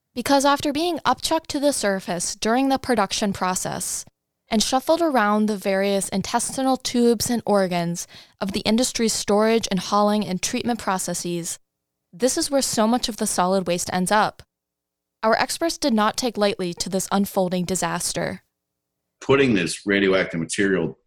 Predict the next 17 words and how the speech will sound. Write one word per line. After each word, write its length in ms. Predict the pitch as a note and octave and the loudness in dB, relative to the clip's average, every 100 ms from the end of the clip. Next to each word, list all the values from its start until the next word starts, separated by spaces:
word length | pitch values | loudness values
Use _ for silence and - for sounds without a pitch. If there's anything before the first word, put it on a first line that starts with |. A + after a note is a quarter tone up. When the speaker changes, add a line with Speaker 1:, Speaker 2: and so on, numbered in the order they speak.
| _ | _
Speaker 2:
into 400 | F#2+ F#2 F#2+ G2+ | -2 0 0 0
municipal 400 | F#2 F2 - E2+ | 0 -2 -4 -2
waste 480 | D#2+ F#2 F#2+ - - | 2 2 0 -6 -6
sites 380 | - G2 G2 - - | 0 0 0 -6 -6
is 200 | D#2+ D#2+ | -4 0
a 240 | D#2 D2+ _ _ | -2 -4 _ _
giant 480 | - F#2+ F2+ E2 D#2 | -4 0 0 0 -4
concern. 440 | D2 - C#2 C2 - _ - _ _ | -8 -6 -6 -8 -14 _ -20 _ _
That 200 | E2 - | 0 0
could 160 | - C#2 | 0 0
be 300 | D#2+ D#2 D2+ - | 0 0 -2 -4
life-altering 840 | E2 E2+ E2+ F2+ F2 - E2 D#2 - | 0 0 2 2 0 0 -4 -4 -4
for 220 | D#2+ D2 | -4 -2
a 100 | D2 | -2
lot 320 | D2 D#2+ E2 | -2 0 0
of 100 | D2+ | 0
people. 320 | D#2+ - - | -4 -6 -10